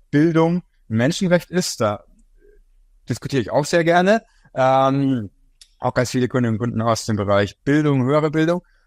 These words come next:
Und, ähm, ja, diese Internationalisierung, die Message in andere Länder noch bringen, das ist so der Haupt-, Hauptfokus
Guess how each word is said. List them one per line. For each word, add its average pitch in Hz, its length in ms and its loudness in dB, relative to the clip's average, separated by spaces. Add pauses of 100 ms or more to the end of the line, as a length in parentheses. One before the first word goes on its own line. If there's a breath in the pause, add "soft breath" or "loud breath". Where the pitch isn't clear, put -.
(160)
Und, 117 800 2
ähm, 117 380 0
ja, 139 140 0
diese 139 200 -6
Internationalisierung, 139 920 0
die 110 260 -8
Message 131 500 -6
in 120 260 -2 (200)
andere 143 400 2
Länder 131 320 0
noch 123 220 -4
bringen, 123 300 -2 (260)
das 131 180 -2
ist 117 100 -6
so 120 100 -2
der 110 140 2
Haupt-, 127 320 -6
Hauptfokus 123 760 -2